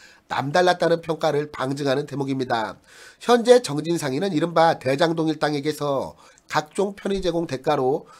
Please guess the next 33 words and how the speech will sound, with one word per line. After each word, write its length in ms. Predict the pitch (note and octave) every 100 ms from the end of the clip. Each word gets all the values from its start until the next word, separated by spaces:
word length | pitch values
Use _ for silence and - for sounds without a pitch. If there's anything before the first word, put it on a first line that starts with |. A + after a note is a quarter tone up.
| _
총 220 | - A#3+ A#3+
일억 240 | G#3 G#3
사천만 500 | - F3+ F3+ F3+ E3+
원의 180 | D3 E3
금품을 360 | E3+ B2+ C#3 D3+
수수하고 880 | E3+ - C#3 A#2 E3+ E3+ A2+ E2 - - _
대장동 560 | - C#3 F3 F#3 F#3+ F#3+
개발 300 | - B2+ C#3+
이익을 440 | C#3 C#3+ C3+ C#3+
나눠 240 | C#3 A#2 C#3+
갖기로 380 | C#3 - C#3 C3+
한 140 | C3+
혐의, 420 | D3 C3+ B2 D3 - - _
그리고 500 | - F#3 E3+ D3 G2+ - - -
위례 260 | D3 F3+
신도시 500 | F#3+ F#3 F3 F3+ D3+
사업 320 | D#3+ F3+ F3 F3
관련 520 | E3+ D#3+ D#3 C3 E2+ _ _
성남시 720 | - G3 G3+ G3 F#3+ D#3 C#3+ B2+
내부 300 | D3 E3 F3+
기밀을 400 | - C#3+ D3+ C3
흘려서 540 | A#2 G#2+ F3 D#3 G2
이들이 540 | G2+ D3 F3 F#3 B2+ F2 - - _
개발 340 | - D3+ F3+
사업자로 420 | E3+ E3+ E3 D#3 D#3+
선정한 440 | D#3+ D#3 D#3 D#3
후, 300 | C3+ C#3+ - _ _
선정된 500 | - F#3+ F3+ E3 E3+
후 240 | C#3+ D#3 - - -
이 220 | A3 A#3
거액을 600 | - C#3+ F3+ G3 G#3+ A3
챙기게 380 | - F#3+ F#3 F3
한 140 | E3+